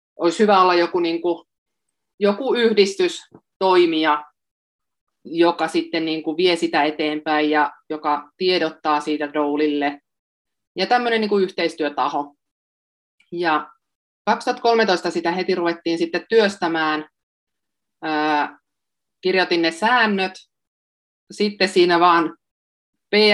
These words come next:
R H:n kanssa oli ongelmia, että siinä kesti vähän kauan. Ja sitten kun me oltiin vapaaehtoistoimijoita, niin meillä kesti vähän kauan vastata heille. Mutta sitten, niin tota, alkuvuodesta kaksituhatta neljätoista ne säännöt oli sitten hyväksytty siellä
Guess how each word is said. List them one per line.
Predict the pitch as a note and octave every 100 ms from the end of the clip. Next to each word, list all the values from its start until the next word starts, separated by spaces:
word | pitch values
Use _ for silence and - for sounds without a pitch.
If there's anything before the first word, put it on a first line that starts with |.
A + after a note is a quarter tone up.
| F3+
R |
H:n | F3+ E3+ D#3+
kanssa | D#3 D#3 - D#3
oli | D#3 D#3
ongelmia, | F3 E3+ D#3+ D#3 D3+ C#3+
että | C#3+
siinä | - D#3+ D#3
kesti | E3 D#3+ D#3+
vähän | D3+ D3+ -
kauan. | G#3 A#3 A#3 G3+
Ja | G3
sitten | G3+
kun | F3
me | D#3+
oltiin | D#3+ D#3+
vapaaehtoistoimijoita, | F#3 G#3+ G3 G3+ F#3 F3 F3+ F3 F3 E3+ E3 D#3+
niin | D3+ D#3
meillä | C#3+ D3
kesti | D3+ -
vähän | D3+ -
kauan | F3 F3 D3+
vastata | F3+ G#3+ - G3+ F#3
heille. | F#3+ F3+ E3+ E3+ - _ _ _ _ _ -
Mutta | F#3+ F#3 F3
sitten, | F3 - F3
niin | D#3+
tota, | E3 E3 D#3+ D3 - _ _ _ _ _ _ _
alkuvuodesta | F#3 G#3 G#3+ G3 E3+ -
kaksituhatta | F3+ F#3 F3 F#3+
neljätoista | F3+ E3 D#3 C#3+ -
ne | D3
säännöt | D3+ D#3+ C#3+ D3 -
oli | A#2+
sitten | D3+ C#3+ D3+ D#3+ - _ _ _ _ _ _ _ _ _ F#3+
hyväksytty | F3+ D#3+ - D3+ -
siellä | D3 D3 C3+ C#3+